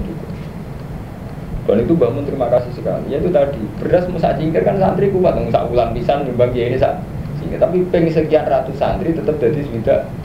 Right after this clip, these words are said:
kilo. Jadi saya itu mengalami nggak bisa nerima santri melarat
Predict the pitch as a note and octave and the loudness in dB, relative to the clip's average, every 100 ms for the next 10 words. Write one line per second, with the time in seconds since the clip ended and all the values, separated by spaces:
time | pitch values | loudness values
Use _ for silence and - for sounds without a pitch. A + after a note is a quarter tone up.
0 | - - - - - - - - - - | -10 -10 -8 -6 -6 -6 -6 -6 -6 -4
1 | - D#3 - F#3 E3+ D3 B2 D#3 D3 - | 4 4 4 0 2 2 2 2 2 0
2 | E3 D3+ D#3 C#3 G#2+ G#2+ G#2+ G#2+ A#2 A2+ | 2 2 2 -4 -2 -2 0 0 2 4
3 | G#2+ | 4